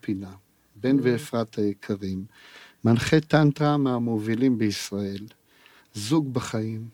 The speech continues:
Speaker 1: הרבה שנים, כדאי מאוד לשמוע ולהצטרף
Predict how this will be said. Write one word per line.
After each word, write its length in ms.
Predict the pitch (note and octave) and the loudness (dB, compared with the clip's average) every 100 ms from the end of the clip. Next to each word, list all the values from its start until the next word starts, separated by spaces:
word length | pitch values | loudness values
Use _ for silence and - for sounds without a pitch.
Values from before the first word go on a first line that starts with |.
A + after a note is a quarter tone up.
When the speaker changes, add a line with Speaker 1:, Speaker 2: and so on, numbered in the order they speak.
| _ | _
Speaker 1:
הרבה 300 | A2 G#2 G#2 | -18 -2 2
שנים, 600 | C#3 - B2+ A2 G2+ G2 G2+ _ - - | 4 4 2 2 -2 -4 -8 _ -20 2
כדאי 400 | B2+ A2+ D#3 E3 | 2 4 4 6
מאוד 260 | D3 C#3+ | 4 4
לשמוע 440 | A#2 A2+ - B2 A#2+ | 2 -2 0 2 2
ולהצטרף 760 | A2+ A2+ - - A2+ A#2 A2+ - | 0 -2 -4 -4 0 0 0 -6